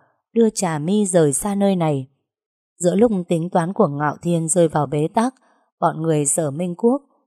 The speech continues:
bỗng dẫn quân đến, mưu đồ trục lợi từ sự xung đột của hai phía. Hắn cảm thấy có lẽ đây chính là thời cơ thích hợp để chen vào, chỉ với mục đích duy nhất là đưa nữ tử mình yêu ra khỏi nguy hiểm.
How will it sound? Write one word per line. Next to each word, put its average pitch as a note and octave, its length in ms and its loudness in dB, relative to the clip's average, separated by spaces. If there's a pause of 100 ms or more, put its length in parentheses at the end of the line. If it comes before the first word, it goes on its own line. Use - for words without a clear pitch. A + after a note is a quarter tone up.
bỗng G#3+ 360 -2
dẫn G3+ 280 -2
quân E3+ 260 0
đến, E3 300 2 (340)
mưu A3 200 4
đồ E3 260 6
trục - 260 -2
lợi D3+ 320 2
từ D#3+ 160 0
sự E3 240 -2
xung A3 280 0
đột D#3+ 200 2
của D#3 120 -2
hai D#3 280 -4
phía. F3 380 0 (680)
Hắn D#3 220 -8
cảm E3 200 -4
thấy C#3+ 200 -6
có D#3+ 180 -2
lẽ E3 340 -4 (340)
đây F3+ 200 2
chính F3+ 260 0
là A#3 120 0
thời D#3 220 0
cơ G#3+ 240 0
thích C#4+ 180 0
hợp E3+ 220 0
để D#3 260 0
chen G3+ 260 -2
vào, D3+ 320 0 (460)
chỉ E3 180 0
với C#3+ 140 0
mục G3+ 200 0
đích B3 180 0
duy E3 280 0
nhất G3+ 220 0 (340)
là F#3 160 -2
đưa A3 160 4
nữ A3+ 340 2
tử F#3+ 180 4
mình D3 260 -2
yêu G#3 320 2 (240)
ra F3+ 280 -2
khỏi D#3+ 260 4
nguy D#3+ 200 4
hiểm. D#3 340 2